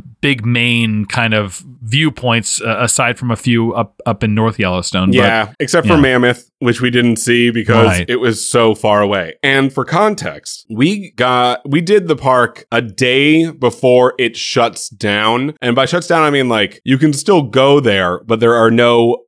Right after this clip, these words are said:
Speaker 2: amenities left for, like, inside the park. They shut down at a certain point because it's gonna start snowing and it's gonna start being very difficult for people to get down there. So we were there a day before that happened. And also,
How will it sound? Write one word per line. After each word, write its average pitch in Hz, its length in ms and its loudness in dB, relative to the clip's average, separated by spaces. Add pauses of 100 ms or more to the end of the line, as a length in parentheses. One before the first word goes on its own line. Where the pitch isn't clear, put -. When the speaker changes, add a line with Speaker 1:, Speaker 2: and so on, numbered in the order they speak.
Speaker 2:
amenities 117 720 0
left 92 500 -6
for, 123 300 0
like, 113 140 0
inside 120 580 0
the 104 80 -4
park. 101 560 -2
They 117 140 2
shut 127 300 -2
down 123 260 2
at 113 80 2
a 110 60 -2
certain 107 340 -2
point 104 260 -2
because 101 540 -2
it's 131 200 -4
gonna 120 220 0
start 110 380 -2
snowing 117 560 0
and 104 240 -2
it's 101 160 -10
gonna 107 220 -4
start 101 380 -4
being 101 240 -2
very 98 280 0
difficult 101 400 -6
for 104 60 -18
people 104 260 -4
to 92 80 -8
get 95 180 -8
down 175 240 0
there. 113 180 0 (220)
So 131 240 2
we 127 200 0
were 226 100 -2
there 175 180 2
a 117 100 -2
day 120 220 2
before 147 380 -2
that 107 180 0
happened. 104 540 -4 (120)
And 117 200 -4 (160)
also, 101 800 0